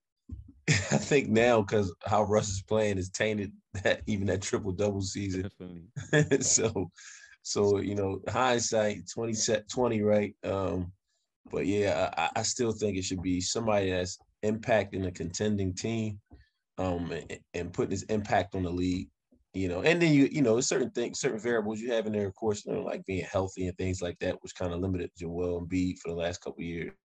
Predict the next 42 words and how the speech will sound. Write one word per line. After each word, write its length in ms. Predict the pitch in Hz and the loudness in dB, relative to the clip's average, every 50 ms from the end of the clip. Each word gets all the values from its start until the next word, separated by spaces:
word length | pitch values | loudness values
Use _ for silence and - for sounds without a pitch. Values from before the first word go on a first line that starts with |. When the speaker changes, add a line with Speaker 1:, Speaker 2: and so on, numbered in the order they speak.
| _ - - _ _ _ _ _ _ _ _ _ _ _ _ _ _ - | _ -20 -20 _ _ _ _ _ _ _ _ _ _ _ _ _ _ -6
Speaker 1:
Um, 380 | - - 62 62 - - - - | -4 -4 -4 -4 -6 -6 -6 -2
but 180 | 98 95 98 | -2 -2 0
that 220 | - 113 - - - | 2 0 0 0 0
M 120 | - 120 110 | -2 -2 0
V 140 | 113 107 101 | 0 0 -2
P, 420 | 104 - 127 120 113 110 104 104 - _ _ _ _ _ _ - - | 0 0 0 0 0 0 -2 -4 -8 _ _ _ _ _ _ -12 -4
um, 400 | 101 98 95 90 87 87 80 71 - | -2 0 2 2 0 -2 -4 -6 -2
you're 140 | 117 135 | 0 2
not 140 | 139 - - | 2 4 4
asking 320 | 107 107 104 101 - 95 87 | 2 0 0 0 -4 -6 -6
who 260 | 98 113 110 104 104 | -4 -4 -2 -2 -2
we, 160 | 101 104 - _ - - | -2 -4 -6 _ -12 -6
who 100 | 127 120 | -4 -2
we 120 | 113 110 | -2 0
think 200 | 104 113 101 98 | 0 -2 -2 -2
should 160 | 92 95 87 | -4 -8 -6
get 160 | 80 107 107 101 | -2 0 0 2
it, 160 | 95 - - _ | 0 0 -2 _
but, 240 | - 90 92 85 - - _ _ _ _ _ _ _ - | -6 -4 -2 -2 -4 -6 _ _ _ _ _ _ _ -10
you 100 | - 92 | -6 -6
know, 160 | 90 78 80 92 | -4 -4 -4 -4
just 260 | 95 110 107 - - | -4 -2 -4 -2 0
thinking 280 | 117 113 - 107 98 | -2 -2 0 0 0
on 280 | 98 95 92 92 92 90 | 0 0 2 0 0 -2
what 360 | 90 92 - - 95 110 110 107 | -2 -6 -10 -4 2 2 4 4
it 140 | 95 - | 4 0
stands 440 | - - - 104 107 104 104 104 - | -2 -2 0 2 2 2 2 0 -2
for. 360 | - 110 107 110 110 110 110 - _ - - - - - _ _ - | -2 -4 -2 -2 -2 -2 -4 -6 _ -12 -12 -12 -12 -12 _ _ -6
Um, 500 | - 104 98 95 85 82 85 87 - - - _ _ _ _ _ _ _ _ _ _ _ _ - | -2 0 0 0 0 0 -2 -4 -6 -10 -16 _ _ _ _ _ _ _ _ _ _ _ _ -8
I 100 | - 143 | -6 -4
still 260 | - - - 180 160 | -4 0 2 2 2
think 240 | 147 147 143 127 127 | 4 2 0 2 2
you, 220 | 127 123 120 120 - _ _ _ _ _ _ _ _ - | -2 -2 -2 -2 -6 _ _ _ _ _ _ _ _ 0
also, 320 | - 117 131 - - 117 107 | 2 4 4 4 2 2 2
I 40 | 107 | 0
think 200 | 110 120 107 113 | 0 -2 -6 -4
you 80 | 117 | -4
need 160 | 117 110 101 | -2 -2 -2
to 60 | 104 90 | -2 -2
be 220 | 85 104 104 101 | 0 2 2 4
able 180 | 101 95 95 95 | 2 2 2 0
to, 200 | 95 92 92 | 0 0 0